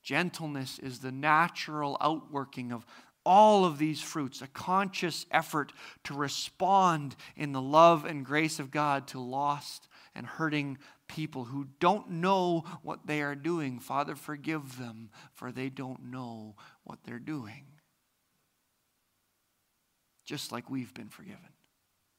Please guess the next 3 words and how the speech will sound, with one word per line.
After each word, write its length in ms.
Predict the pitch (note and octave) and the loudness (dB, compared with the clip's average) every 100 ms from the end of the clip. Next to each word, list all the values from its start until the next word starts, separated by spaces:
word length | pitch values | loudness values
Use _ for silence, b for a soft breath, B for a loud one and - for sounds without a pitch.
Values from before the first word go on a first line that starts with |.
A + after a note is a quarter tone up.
| _ _ _ _ _ _ _ _ _ _ _ _ _ _ _ _ _ _ _ _ _ _ _ _ _ _ _ _ _ _ _ | _ _ _ _ _ _ _ _ _ _ _ _ _ _ _ _ _ _ _ _ _ _ _ _ _ _ _ _ _ _ _
Gentleness 680 | C#3 D3 C#3+ C#3 B2+ A#2 A#2 | -6 -6 -6 -8 -8 -10 -10
is 160 | A2 B B B - | -12 B B B -16
rooted 680 | B2 B2+ D#3 F#3 D#3+ C#3 | -10 -2 0 2 2 0